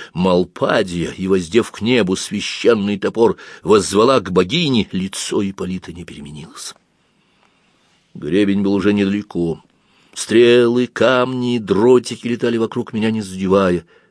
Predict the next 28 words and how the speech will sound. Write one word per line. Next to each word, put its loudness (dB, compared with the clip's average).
словно -10
бы -8
Бог 2
обхватил -2
меня -8
своими -8
ладонями. -8
"Когда 2
я 4
паду, — 0
думал -2
я, — 2
сила, 2
которую -2
мне -2
дано 0
ощутить, -8
перетечёт -2
в -12
мой -6
народ. -12
Он 2
не 4
поддастся 0
унынию 0
после -10
моей -6
кончины". -8